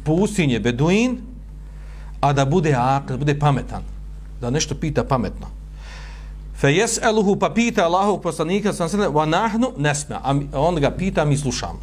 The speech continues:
pa se i mi okoristimo. Znači, iz ovih hadisa se jasno vidi da je bila zabrana ashabe da pitaju Allahovog poslanika, sallallahu alejhi ve sellem. Naravno, sad postavlja, dobro, što,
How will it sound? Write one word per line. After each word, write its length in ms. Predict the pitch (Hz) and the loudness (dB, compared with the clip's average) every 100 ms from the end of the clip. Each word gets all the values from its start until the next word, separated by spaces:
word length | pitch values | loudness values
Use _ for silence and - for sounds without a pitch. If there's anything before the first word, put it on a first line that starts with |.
| - | -8
pa 100 | - | -4
se 120 | 117 139 | 2 4
i 20 | |
mi 100 | 143 | 4
okoristimo. 560 | - 104 95 - - - - - - - - - - - - - | 2 -2 -2 -6 -10 -14 -14 -12 -12 -10 -10 -10 -10 -10 -12 -8
Znači, 240 | 95 - | -8 -4
iz 100 | 104 | 0
ovih 200 | 147 165 143 | 2 2 0
hadisa 380 | 117 120 156 143 | 0 0 0 0
se 100 | 123 | 2
jasno 240 | 143 147 | 2 2
vidi 300 | 123 151 160 151 - - - - | 0 2 0 -2 -8 -12 -12 -2
da 80 | 107 | 0
je 40 | |
bila 220 | 110 139 | 2 2
zabrana 720 | 113 131 151 143 139 131 135 - - - - - - | 2 0 2 2 2 2 0 -2 -10 -14 -12 -12 -8
ashabe 520 | - 104 - 113 131 127 | -4 -4 0 2 2 2
da 140 | 117 | 2
pitaju 300 | 120 123 123 | 2 4 4
Allahovog 280 | 113 127 117 | 2 0 0
poslanika, 420 | 110 113 113 120 | 0 2 2 2
sallallahu 280 | 107 95 110 | 0 -4 -4
alejhi 120 | 98 | -6
ve 60 | 98 | -6
sellem. 300 | - - - | -12 -10 -2
Naravno, 240 | 143 143 | 0 0
sad 160 | - 143 | 0 -2
postavlja, 300 | 143 156 139 | -2 0 0
dobro, 180 | 147 | 0
što, 220 | - - | -4 -6